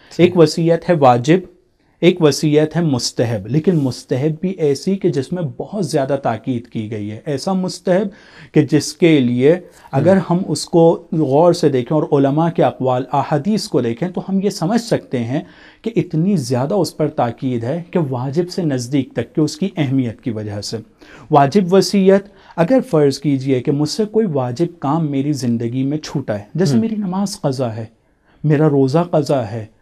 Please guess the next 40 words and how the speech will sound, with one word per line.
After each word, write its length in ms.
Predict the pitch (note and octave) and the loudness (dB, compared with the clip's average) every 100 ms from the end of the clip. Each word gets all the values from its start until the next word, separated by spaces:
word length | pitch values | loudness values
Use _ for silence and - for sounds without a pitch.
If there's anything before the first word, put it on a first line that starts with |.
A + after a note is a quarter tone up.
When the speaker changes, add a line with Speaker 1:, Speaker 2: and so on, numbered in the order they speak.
| _ _ - | _ _ 2
Speaker 2:
या 260 | D#3+ G3 G#3 E3 | 2 2 0 2
मैंने 160 | G3 | 2
खुम्स 340 | G#3 G#3 G#3 A#3 | 2 0 2 0
ज़कात 440 | D#3 - F#3 G#3+ | 0 0 0 2
अदा 200 | F#3+ G3+ | 2 4
नहीं 240 | G3 F#3 G3+ | 2 2 0
किया 320 | F#3+ D3+ B2+ | 0 2 2
है, 280 | A2 A2+ - F3 | 0 -6 -2 2
हज 180 | G3+ A3 | 2 2
मुझ 140 | G#3 | 2
पर 140 | A3+ | 2
वाजिब 420 | F#3+ D3 C#3+ G3+ G3 | 6 4 4 2 0
हो 80 | |
चुका 280 | G#3 G#3 G#3+ | -2 0 0
था 100 | G#3+ | 0
लेकिन 260 | A3 A3+ A#3+ | 0 2 2
मैं 100 | A3+ | 2
हज 160 | A#3 | 0
पर 120 | - B3 | 0 2
नहीं 260 | C4+ D#4 | 4 4
जा 140 | F#3 C3 | 2 2
सका 280 | C#3 B2+ C3+ | 0 -4 -4
किसी 320 | C4+ C4+ A#3 | -4 0 4
वजह 340 | C#3+ B2 A#2 | 4 2 -2
से, 240 | G#2 B2 G#2 _ _ - - | -4 -8 -10 _ _ -10 0
बेतवज्जोही, 680 | E3+ E3+ C#3 C#3 D3 D3 E3 | 0 2 2 0 0 0 2
गफलत 440 | C#3 - F#3+ F#3 | 0 -2 -2 0
या 80 | E3+ | -2
और 180 | C#3+ A#2+ | 0 -4
इस 160 | - | -6
तरह 200 | B2 G#2+ | -10 -10
के, 120 | A#2 - - - | -12 -16 -10 -6
इस 160 | D3 - | -4 0
तरह 180 | D#3+ | 0
की 120 | E3+ F#3 | 0 -2
वसीयत 460 | C3+ - D#3 E3+ | -4 -4 -4 -2
करना 240 | F3 E3+ F3 | -2 -2 -2
मुझे 240 | D#3+ E3+ | -2 0
वाजिब 460 | E3 C#3+ C#3 G3+ | 0 0 4 4
है। 100 | B2+ | 2